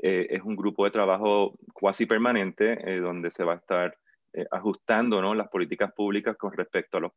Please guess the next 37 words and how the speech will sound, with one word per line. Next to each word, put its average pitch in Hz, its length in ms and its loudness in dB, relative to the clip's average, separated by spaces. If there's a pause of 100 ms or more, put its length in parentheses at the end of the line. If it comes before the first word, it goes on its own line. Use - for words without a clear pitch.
(240)
desastres, 92 680 -4 (560)
eh, 90 360 0
que 98 120 0
van 90 220 0
a 101 40 0
estar 95 320 0 (120)
ocurriendo. 135 440 0
Y 107 60 6
decimos 117 340 2
desastres 156 400 0
porque 101 220 -2
realmente 110 520 -2 (600)
son 113 300 0
la, 110 80 6 (100)
es 98 140 0
la, 107 160 2 (240)
la 95 220 2
huella 107 240 6
humana 104 380 2
quien 90 380 -8 (240)
crea 92 200 2
los 95 140 4
desastres. 90 460 -2
La 82 60 0
naturaleza 87 800 0
se - 160 -6
manifiesta 92 460 -6
naturalmente, 95 840 0 (520)
eh, 92 420 0 (140)
pero 131 180 4
ciertamente 120 600 0
en 107 80 0
un 101 100 0
mundo 107 300 2
de 98 80 2
cambio 95 280 0
climático, 95 840 -2